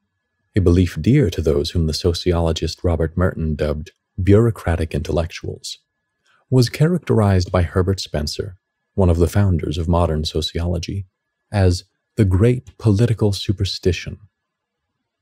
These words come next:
This is the magical belief that a group of individuals calling itself a government can bring about results that would be impossible for those ordinary mortals who act, whether individually or in concert with others,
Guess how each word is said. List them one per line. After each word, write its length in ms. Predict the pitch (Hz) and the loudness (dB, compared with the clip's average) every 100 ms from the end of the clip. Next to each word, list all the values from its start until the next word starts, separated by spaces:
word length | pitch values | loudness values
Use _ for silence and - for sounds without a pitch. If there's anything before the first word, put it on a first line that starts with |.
| _ _ _ _ _ _ _ _ _ _ _ 101 | _ _ _ _ _ _ _ _ _ _ _ 0
This 420 | 95 147 - - | 2 2 0 -4
is 180 | 110 87 | -4 0
the 140 | 90 | 2
magical 580 | 80 90 131 147 - 87 | 2 2 2 0 0 0
belief 480 | 78 80 98 90 - _ _ _ | 2 0 -4 -8 -18 _ _ _
that 120 | 101 101 | 0 2
a 40 | |
group 280 | 95 151 151 | 6 4 4
of 120 | 120 | 2
individuals 720 | 95 85 78 - 71 - - | 4 2 0 -2 -4 -4 -8
calling 400 | - 135 139 101 | -6 -2 0 0
itself 420 | 82 - 82 78 | -4 -2 -2 0
a 60 | 85 | -2
government 640 | 85 - - - 110 - - _ _ _ - | 0 0 -4 -8 -14 -16 -18 _ _ _ 0
can 160 | 110 | 4
bring 180 | 104 127 | 6 4
about 240 | 127 127 - | 4 2 2
results 460 | 107 117 117 - | 2 2 0 -4
that 160 | - 113 | -4 -2
would 120 | 107 | 0
be 120 | 117 | 2
impossible 720 | 113 - - 151 - 87 65 | 2 -2 -4 -4 -2 -2 -2
for 160 | - 92 | 0 0
those 240 | 87 87 - | 2 0 0
ordinary 520 | 101 127 120 87 78 80 | 0 2 2 2 0 0
mortals 500 | 82 87 85 78 - | 0 -2 -4 -10 -8
who 160 | - | -6
act, 360 | 98 92 - - _ _ _ - | -4 -6 -8 -16 _ _ _ 0
whether 240 | 101 95 | 2 2
individually 880 | 98 87 82 101 90 85 80 80 - - | 2 0 2 0 2 2 2 -2 -6 -4
or 200 | 92 87 | -2 0
in 120 | 87 | -2
concert 440 | - 107 101 - | -2 -4 -2 -2
with 140 | 90 90 | 0 0
others, 440 | 131 - 101 | 0 -2 -4